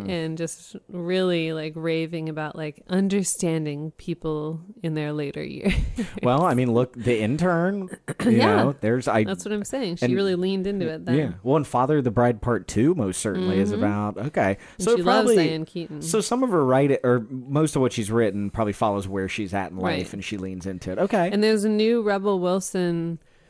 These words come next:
Speaker 2: comedy about how she gets stuck in a rom-com. I can't think of what it's called. But she says, when she's looking around New York, 'cause she lives in New York, "Oh my God, I've landed in a Nancy Myers movie." Because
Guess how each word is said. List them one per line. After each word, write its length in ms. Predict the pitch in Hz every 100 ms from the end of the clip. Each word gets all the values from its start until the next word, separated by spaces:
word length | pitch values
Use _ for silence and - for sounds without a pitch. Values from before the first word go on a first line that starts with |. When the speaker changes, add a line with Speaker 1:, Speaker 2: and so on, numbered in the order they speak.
| _ _ _
Speaker 2:
comedy 600 | - 196 170 165 156 156 156
about 240 | 165 165
how 120 | 170
she 160 | 170 170
gets 160 | 156
stuck 280 | - 175 175
in 80 | 202
a 40 | 208
rom-com. 680 | 214 220 220 226 220 226 -
I 60 |
can't 220 | 190 214
think 140 | 196 190
of 60 |
what 120 | 175 170
it's 160 | -
called. 420 | - 185 165 160 165 - -
But 140 | - 202
she 240 | - 202
says, 880 | 180 - 262 285 208 156 170 185 - -
when 120 | 196
she's 240 | 185 185
looking 320 | 180 202 226
around 300 | 220 190 185
New 60 | 170
York, 360 | 170 202 185 -
'cause 120 | 170
she 100 | -
lives 160 | 170 160
in 100 | 160
New 60 |
York, 260 | 156 156 156 _ _ _ -
"Oh 100 | 202
my 180 | 214
God, 420 | 196 208 202 196 185
I've 200 | 185 170
landed 400 | 175 170 196 180
in 100 | 180
a 80 | 170
Nancy 440 | 170 170 180 185
Myers 500 | 165 165 180 - 165
movie." 520 | 180 147 - - 170 -
Because 500 | 190 185 208 180 170